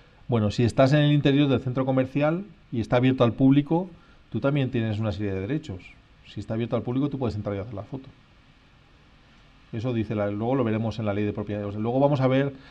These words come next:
las cláusulas más importantes de la ley y hablamos un poquito sobre ellas. Pero tú tienes derecho a entrar a ese centro comercial y entrar con una cámara y hacer una foto allí. Perfecto derecho.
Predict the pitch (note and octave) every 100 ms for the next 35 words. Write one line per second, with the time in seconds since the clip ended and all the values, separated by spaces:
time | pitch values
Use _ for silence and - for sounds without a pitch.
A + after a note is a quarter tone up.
0 | - - A#2 - C3+ C#3+ C#3 C#3 B2+ C3
1 | C3 C3+ B2 C3+ C3+ A#2 G#2 G2+ G#2+ B2
2 | C3 G#2+ G#2 G#2+ G#2+ G#2 G2+ G2+ - F#2
3 | F#2+ F#2+ F#2 F2+ - _ _ - - _
4 | - G#2 G2+ A2+ A2 D3+ G#2+ G#2+ G#2+ G#2
5 | G2 A2+ A#2 A2+ A#2 A2+ A2 C3+ C#3+ B2+
6 | G2+ A#2 A#2 A#2 A2 A#2 A#2+ C3 - G#2+
7 | C3+ G2 - G#2 E2 F#2+ - - _ _
8 | - _ - _ _ _ - G#2 A#2+ G#2
9 | F#2+ G#2 G#2